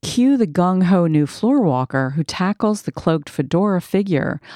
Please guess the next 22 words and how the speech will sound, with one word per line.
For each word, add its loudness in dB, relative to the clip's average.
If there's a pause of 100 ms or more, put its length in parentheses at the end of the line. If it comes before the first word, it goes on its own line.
along 2
with -2
two 0
other 0
men. 0 (680)
If 0
you 4
doubt 0
their 2
reaction, 0
pay 0
attention 0
the 2
next -2
time 0
you 2
see 0
what -2
little 0
commercial 0
authority -2
does -2